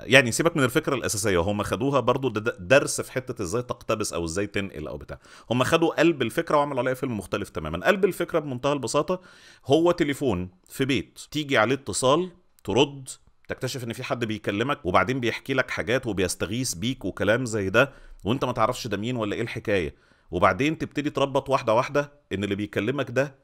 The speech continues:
بيكلمك من نفس البيت اللي انت عايش فيه، ولكن من عشرين سنة.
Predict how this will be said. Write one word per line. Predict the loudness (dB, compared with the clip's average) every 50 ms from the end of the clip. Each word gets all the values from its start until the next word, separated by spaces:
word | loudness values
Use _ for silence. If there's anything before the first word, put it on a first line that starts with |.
| _ _ _
بيكلمك | -6 -4 -4 -4 -2 -2 -2 -2 -2 -4 -4 -4 -4
من | -4 -2 -2 0
نفس | -2 -2 0 0 0 0 0
البيت | -2 -2 -2 -2 -4 -2 -4 -6
اللي | -4 -2 -2
انت | -2 -2 0
عايش | 2 2 2 2 0 -2 -6 -8 -10
فيه، | -8 -6 -4 -4 -4 -4 -8 _ _ _ _ _ _ _ _ _ _
ولكن | -8 -4 -2 -2 -4 -4 -8 -10
من | -8 -8 -8
عشرين | -10 -12 -12 -12 -12 -10 -8 -8 -8
سنة. | -8 -8 -10 -12 -14 -18